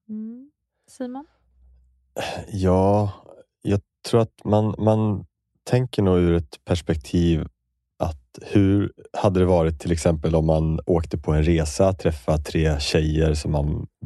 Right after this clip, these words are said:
Speaker 2: varit kompis med, så vart man ihop med den ena, det funkar inget bra, då kanske man ringde den andra kompisen. Och det upplägget känns helt fel.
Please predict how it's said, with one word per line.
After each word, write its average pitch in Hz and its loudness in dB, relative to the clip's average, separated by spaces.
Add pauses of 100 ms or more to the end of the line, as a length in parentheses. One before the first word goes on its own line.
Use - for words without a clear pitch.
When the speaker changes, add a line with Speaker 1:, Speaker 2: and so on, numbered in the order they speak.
(160)
Speaker 2:
varit 80 -2
kompis 95 0
med, 87 4
så 85 -6
vart 78 0
man 78 0
ihop 82 0
med 82 0
den 76 -2
ena, 82 2 (380)
det - -4
funkar 80 0
inget 78 2
bra, 85 4
då 82 -2
kanske 87 0
man 82 2
ringde 80 2
den 80 0
andra 92 2
kompisen. 73 -6 (380)
Och 101 4
det 117 2
upplägget 76 0
känns 73 -4
helt 71 -2
fel. - -2